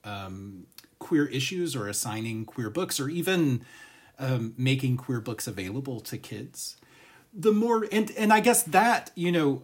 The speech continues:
uh, um, I've, I've never thought that went away.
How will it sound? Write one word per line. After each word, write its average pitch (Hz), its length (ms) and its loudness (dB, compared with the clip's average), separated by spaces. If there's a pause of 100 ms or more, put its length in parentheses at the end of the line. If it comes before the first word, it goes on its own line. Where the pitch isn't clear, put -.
uh, - 180 -10
um, 131 460 2 (480)
I've, 156 400 4
I've 156 240 2
never 180 340 6
thought 131 300 2
that 110 220 -4
went 107 160 -4
away. 87 460 -6